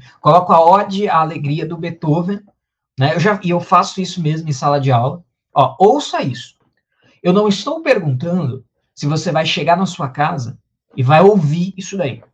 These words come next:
Não é isso que eu tô perguntando. Eu não tô perguntando se agrada o seu gosto. Eu tô fazendo uma pergunta diferente. Eu tô perguntando, isto é bonito? Se você vai ouvir isso no seu fone quando você tá no ônibus, se você vai ouvir isso quando você chegar na sua casa,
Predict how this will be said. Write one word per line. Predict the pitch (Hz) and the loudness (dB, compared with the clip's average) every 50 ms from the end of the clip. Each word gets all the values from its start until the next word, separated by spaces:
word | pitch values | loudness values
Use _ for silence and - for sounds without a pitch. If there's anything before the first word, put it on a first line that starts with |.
| _ _ _ _ | _ _ _ _
Não | 139 147 165 | -2 0 0
é | 175 | 0
isso | 196 190 - | 0 -2 -4
que | 208 | -10
eu | 196 | -6
tô | 190 214 | -6 -4
perguntando. | 196 208 196 196 196 156 127 127 123 - _ _ _ | -4 -4 -6 -6 -6 -6 -6 -10 -10 -10 _ _ _
Eu | 147 | -6
não | 143 127 | 0 0
tô | 202 196 | 0 0
perguntando | 214 202 190 196 196 202 202 | 0 0 -2 0 -2 -2 -4
se | 196 - - | -4 -2 0
agrada | 175 156 147 131 147 147 160 185 196 185 196 190 - - | 0 2 2 4 6 6 6 4 4 4 2 2 2 -8
o | 156 | -10
seu | - - - 180 180 | -8 -4 -2 -2 0
gosto. | 165 143 135 131 123 - - - _ - _ _ _ _ _ _ _ _ _ _ | 2 4 4 4 2 0 -6 -14 _ -20 _ _ _ _ _ _ _ _ _ _
Eu | 131 | -4
tô | 123 170 | -4 0
fazendo | 156 170 151 180 180 | 0 2 2 2 2
uma | 190 190 175 | 2 0 2
pergunta | 180 196 180 151 196 214 226 214 | 2 0 -2 -2 -4 -2 -4 -6
diferente. | 202 - - - - 151 131 123 - | -6 -6 -8 -6 -4 -4 -4 -4 -6
Eu | - | -8
tô | - 147 | -12 -10
perguntando, | 165 180 175 185 160 156 127 127 - | -8 -6 -6 -4 -2 -2 -2 -2 -2
isto | - 226 220 - - - 214 196 | -2 -2 -4 -4 -4 0 4 4
é | 190 - | 4 4
bonito? | 170 156 147 135 147 180 196 - - - 110 - - _ _ _ - _ _ _ _ _ _ _ _ _ _ _ _ _ | 4 4 4 4 6 4 2 2 -2 -8 -8 -8 -12 _ _ _ -20 _ _ _ _ _ _ _ _ _ _ _ _ _
Se | - 254 | -2 0
você | 277 285 - 349 339 | 0 2 2 2 4
vai | 330 302 | 4 4
ouvir | 277 247 185 180 208 | 4 4 2 0 -2
isso | 208 196 202 196 | -2 -2 -2 -2
no | 190 | -2
seu | 185 - 202 160 | 0 0 0 0
fone | 165 - - 170 170 165 147 | 0 0 0 0 0 0 -2
quando | 165 160 | -4 -4
você | 151 - 175 - | -4 -6 -6 -4
tá | - 180 | -4 -4
no | 196 170 151 | 0 2 2
ônibus, | 147 151 160 180 160 139 127 120 - - - _ _ _ _ _ _ _ _ _ _ _ _ _ _ - _ | 4 4 4 4 4 2 0 -2 -6 -12 -20 _ _ _ _ _ _ _ _ _ _ _ _ _ _ -20 _
se | - - | -8 -4
você | 151 165 131 - 180 | -2 -2 0 0 2
vai | 180 180 170 | 4 4 4
ouvir | 170 160 165 170 | 4 0 -2 -4
isso | 170 - - | -6 -6 -6
quando | 185 190 | -6 -6
você | 156 160 160 175 147 | -4 -4 -4 -4 -4
chegar | - 170 151 156 | -4 -2 -2 0
na | 151 156 | 0 -2
sua | - - 160 | -2 -4 -6
casa, | 147 - 120 127 135 160 156 127 117 - | -6 -4 -2 0 2 2 2 0 -2 -4